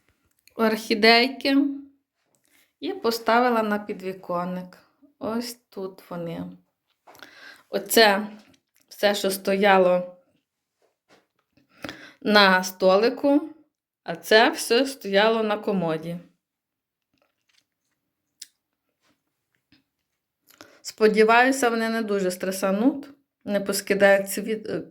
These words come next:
квітоноси. Тут Пікассо ось дорожчає.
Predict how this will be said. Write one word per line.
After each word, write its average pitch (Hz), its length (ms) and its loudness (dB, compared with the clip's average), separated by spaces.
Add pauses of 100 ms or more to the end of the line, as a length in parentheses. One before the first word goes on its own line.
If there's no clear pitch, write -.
квітоноси. 208 840 -2 (1800)
Тут 220 280 -4 (2000)
Пікассо 226 600 0
ось 220 420 -6
дорожчає. 214 920 0